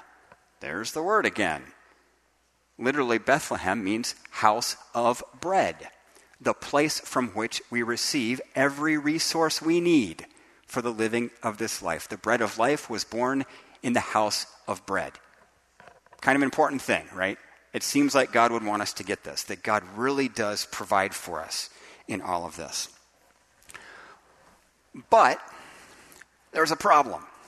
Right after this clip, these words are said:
If you're a fifth regular, the name Christian Smith might ring some bells for you. I speak of him often in sermons.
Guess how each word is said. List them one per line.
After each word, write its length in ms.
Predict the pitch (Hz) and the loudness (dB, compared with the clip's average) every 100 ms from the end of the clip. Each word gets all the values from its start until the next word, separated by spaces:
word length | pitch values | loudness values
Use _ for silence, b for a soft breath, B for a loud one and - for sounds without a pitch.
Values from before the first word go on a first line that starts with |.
| B B B B B B B B B B B B - | B B B B B B B B B B B B -2
If 180 | 139 165 | 0 4
you're 100 | 131 | 2
a 40 | |
fifth 300 | - 170 - | 4 2 2
regular, 760 | 139 156 160 120 104 107 139 - | 6 6 6 0 2 0 0 -4
the 80 | - | -2
name 240 | 117 117 120 | 2 2 2
Christian 680 | - - 156 - 131 113 | -2 -2 0 0 -2 -2
Smith 540 | - - - 123 92 - | -2 0 4 4 4 -2
might 260 | - 110 - | 0 0 0
ring 220 | 117 110 | -2 -2
some 260 | - 107 95 | -2 -4 -2
bells 320 | 104 101 - - | 0 2 -2 -6
for 160 | - | -8
you. 240 | 82 92 101 - | -6 -6 -4 2
I 180 | 120 | 2
speak 360 | 139 - 135 - | 2 -2 -2 0
of 120 | 110 | -2
him 140 | 104 101 | -2 -4
often 540 | - 104 - 98 113 - - | 2 2 4 0 -2 -4 -6
in 140 | 123 101 | -6 -2
sermons. 640 | - 110 95 98 131 - | 0 0 2 2 0 -2